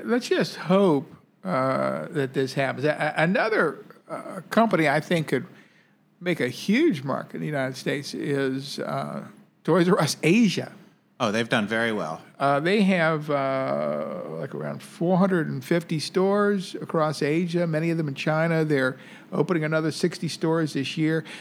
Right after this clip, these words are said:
Speaker 1: Um, brilliant, brilliant management. Uh, if you go into a Toys R Us store,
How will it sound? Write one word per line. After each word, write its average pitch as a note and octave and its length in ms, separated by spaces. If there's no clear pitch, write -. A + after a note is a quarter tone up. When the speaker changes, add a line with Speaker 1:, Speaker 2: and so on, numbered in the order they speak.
Speaker 1:
Um, C#3+ 720
brilliant, G#3+ 460
brilliant F#3+ 460
management. D3+ 680
Uh, C#3+ 520
if D#3+ 260
you D#3+ 40
go G3+ 260
into E3 460
a C3+ 340
Toys E3+ 300
R D3+ 100
Us D3+ 120
store, C#3+ 800